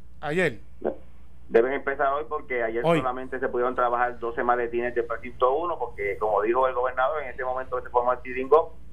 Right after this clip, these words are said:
Speaker 2: hubo que parar la, otros veinticuatro que estaban en mesa.
Speaker 1: Y
Speaker 2: Pero
Speaker 1: la,
Speaker 2: no,
Speaker 1: y, y la
Speaker 2: no,
Speaker 1: ulti-,
Speaker 2: no,
Speaker 1: y la
Speaker 2: no,
Speaker 1: última
Speaker 2: no.
Speaker 1: pregunta, Edwin, ¿dónde consigo la camisa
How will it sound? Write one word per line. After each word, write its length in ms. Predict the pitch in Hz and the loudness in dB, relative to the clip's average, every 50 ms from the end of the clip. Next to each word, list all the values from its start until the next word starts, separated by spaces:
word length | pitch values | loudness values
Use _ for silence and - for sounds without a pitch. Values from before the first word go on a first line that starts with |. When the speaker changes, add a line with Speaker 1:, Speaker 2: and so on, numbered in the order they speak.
| - - | -4 0
Speaker 2:
hubo 160 | 117 117 120 | 2 2 4
que 100 | 131 131 | 4 2
parar 360 | - 131 123 127 127 135 135 135 131 120 - - | 2 0 0 0 0 -2 -4 -6 -10 -12 -10 -8
la, 480 | - 113 113 110 104 104 101 98 95 - - - - | -4 0 2 4 4 4 2 0 -2 -6 -8 -10 -8
otros 280 | 104 113 120 123 120 | -8 -2 -2 -2 0
veinticuatro 480 | 120 123 120 - 123 113 117 120 123 123 | 0 -2 -2 -2 -4 -2 -2 -2 -2 -2
que 60 | 113 | -6
estaban 300 | 104 - 107 107 107 110 | -2 -2 -2 -2 -2 -2
en 80 | 107 101 | -6 -8
mesa. 300 | 95 95 - - - - - | -10 -10 -8 -8 -10 -8 -2
Speaker 1:
Y 40 | - | 0
Speaker 2:
Pero 140 | - 151 | 2 2
Speaker 1:
la, 120 | 156 160 170 | 4 4 2
Speaker 2:
no, 80 | - | 2
Speaker 1:
y, 40 | 175 | 2
y 160 | 180 170 170 | 0 0 2
la 100 | 175 165 | 2 2
Speaker 2:
no, 60 | 170 185 | 2 2
Speaker 1:
ulti-, 200 | 190 160 208 - | 0 0 -2 -4
Speaker 2:
no, 60 | 180 | -2
Speaker 1:
y 20 | |
la 100 | 175 170 | 0 2
Speaker 2:
no, 60 | 160 | 2
Speaker 1:
última 220 | 175 180 - 208 208 | 2 2 2 2 2
Speaker 2:
no. 60 | 196 | 2
Speaker 1:
pregunta, 360 | 202 202 190 185 170 151 185 | 2 0 0 -2 -2 -2 -2
Edwin, 160 | 180 175 165 | -2 0 -2
¿dónde 220 | 151 160 165 185 185 | -4 -4 -4 -4 -2
consigo 340 | 185 185 - 175 185 180 180 | -2 -2 -2 -2 0 0 0
la 100 | 180 175 | 0 2
camisa 680 | 175 170 170 175 160 156 165 151 147 139 127 123 - | 0 -2 -2 -2 0 2 4 4 4 2 0 -2 -6